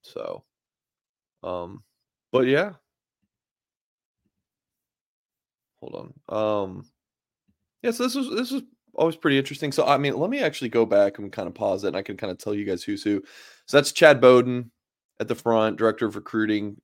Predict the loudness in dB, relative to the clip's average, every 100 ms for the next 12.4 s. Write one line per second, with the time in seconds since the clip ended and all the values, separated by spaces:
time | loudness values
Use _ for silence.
0 | _ -4 -4 -2 0 0 -2 -6 -8 -6
1 | -4 -2 -2 -2 0 0 0 -4 -2 -2
2 | -4 _ -20 _ _ -8 -2 4 4 4
3 | 4 6 4 4 0 -6 _ _ _ _
4 | -14 -8 -6 -6 -8 -4 0 0 2 2
5 | 0 -2 -12 -6 -4 -2 -4 -8 -10 -10
6 | -10 -10 -8 -8 -6 -6 -6 -8 -20 -6
7 | -2 0 0 -2 -4 -4 -4 -6 -10 -12
8 | -12 -8 0 2 4 4 2 -2 -6 -12
9 | -10 -10 -10 -8 -4 -2 -4 -4 -8 -8
10 | -8 -6 -4 -2 -4 -6 -12 -18 _ _
11 | _ _ _ _ -16 -4 0 0 -2 -2
12 | -2 0 -4 -6